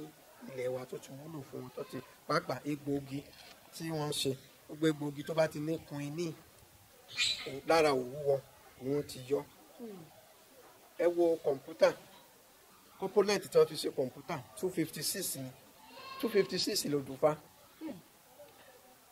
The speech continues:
Speaker 1: Ó ń jọra àbí ò jọra?
Speaker 2: Ó ń jọra.
Speaker 1: Bó ṣe jẹ́ pé wọ́n ṣe gbogbo ẹ̀ nìyẹn. Téèyàn bá ti ń ṣe àwárí tó ń wá ìmọ̀, ló máa rí, ló máa peléke ni.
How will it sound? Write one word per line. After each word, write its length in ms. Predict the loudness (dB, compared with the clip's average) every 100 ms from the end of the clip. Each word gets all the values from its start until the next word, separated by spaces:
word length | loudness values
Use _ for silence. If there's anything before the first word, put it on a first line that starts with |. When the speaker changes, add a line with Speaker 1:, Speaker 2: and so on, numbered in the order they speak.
| -4
Speaker 1:
Ó 40 | -2
ń 100 | 6
jọra 220 | 12 12
àbí 160 | 12 8
ò 100 | 6
jọra? 260 | 6 0 0
Speaker 2:
Ó 120 | -4
ń 80 | -10
jọra. 220 | -4 -4 4
Speaker 1:
Bó 180 | 6
ṣe 140 | 6 2
jẹ́ 180 | 8 8
pé 160 | 8 2 2 -6 -8
wọ́n 180 | -2 -2
ṣe 160 | -2
gbogbo 260 | -4 -4 -4
ẹ̀ 80 | -4
nìyẹn. 200 | -4 -10 -12 -20 -20 -20 -20
Téèyàn 240 | -4 0 2
bá 120 | 0
ti 120 | 0
ń 80 | -2
ṣe 160 | -2 -2
àwárí 440 | -2 -4 -4 -4 -6 -20 -20 2
tó 40 |
ń 100 | 4 6
wá 120 | 6 6
ìmọ̀, 340 | 6 2 -2 -4 -20 -20 -20 -20
ló 140 | 0 6
máa 220 | 8 6
rí, 160 | 4 0
ló 120 | -2
máa 180 | 0 0
peléke 520 | -2 -8 -6 -6 -8
ni. 100 | -12